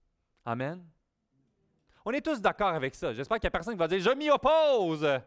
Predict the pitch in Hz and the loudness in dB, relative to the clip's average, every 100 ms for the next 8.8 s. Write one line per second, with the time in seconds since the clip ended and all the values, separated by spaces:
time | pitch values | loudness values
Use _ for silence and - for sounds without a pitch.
0 | _ _ _ _ _ _ _ _ _ _ | _ _ _ _ _ _ _ _ _ _
1 | - 202 214 254 262 233 240 226 - 277 | -2 -2 2 0 0 0 0 -2 -2 0
2 | 233 165 147 170 147 113 - 117 107 107 | 0 -2 -2 -4 -6 -14 -8 -8 -8 -12
3 | 117 95 92 92 90 _ _ _ - - | -14 -16 -20 -20 -20 _ _ _ -14 -6
4 | 240 - 151 120 117 143 120 - 123 - | -6 -6 -12 -12 -12 -14 -16 -18 -20 -20
5 | - 110 - 110 104 _ _ _ _ _ | -20 -20 -18 -20 -20 _ _ _ _ _
6 | _ _ _ - - 143 190 247 196 233 | _ _ _ -20 -12 -6 -2 -2 0 -2
7 | 226 - 247 - 262 233 240 202 185 208 | -2 -8 -4 -2 -4 -2 -4 -4 -8 -8
8 | - 175 - - 113 127 _ _ | -8 -12 -12 -16 -20 -20 _ _